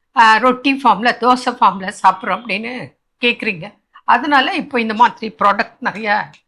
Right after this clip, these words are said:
ரெடி பண்ணி மக்களுக்காக அவங்க ஹெல்த்துக்கு என்ன வேணும் அப்படிங்கிறத நாங்க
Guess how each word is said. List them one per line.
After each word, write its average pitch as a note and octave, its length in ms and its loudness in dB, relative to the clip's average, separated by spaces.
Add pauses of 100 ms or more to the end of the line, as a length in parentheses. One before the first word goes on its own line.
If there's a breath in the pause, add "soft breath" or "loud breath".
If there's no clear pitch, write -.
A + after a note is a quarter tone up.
(160)
ரெடி G3+ 280 -4
பண்ணி G3+ 320 -6
மக்களுக்காக - 880 -8 (480)
அவங்க A#3 380 2
ஹெல்த்துக்கு B3 680 -2 (140)
என்ன B3 360 -4
வேணும் G3 560 -4
அப்படிங்கிறத G#3+ 640 -6
நாங்க C#4 280 -8